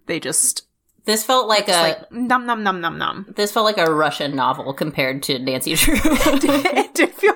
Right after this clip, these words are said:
Speaker 1: like a Russian novel, yes. This was borscht.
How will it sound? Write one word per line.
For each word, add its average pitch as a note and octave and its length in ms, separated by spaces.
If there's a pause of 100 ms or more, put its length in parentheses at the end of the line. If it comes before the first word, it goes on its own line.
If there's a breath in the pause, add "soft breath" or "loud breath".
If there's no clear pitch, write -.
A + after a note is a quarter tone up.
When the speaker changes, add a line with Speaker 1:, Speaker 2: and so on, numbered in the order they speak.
Speaker 1:
like E4+ 140
a G#3+ 40
Russian G#3 440
novel, - 600
yes. - 340 (440 loud breath)
This B3 200
was D#4 160
borscht. G3 560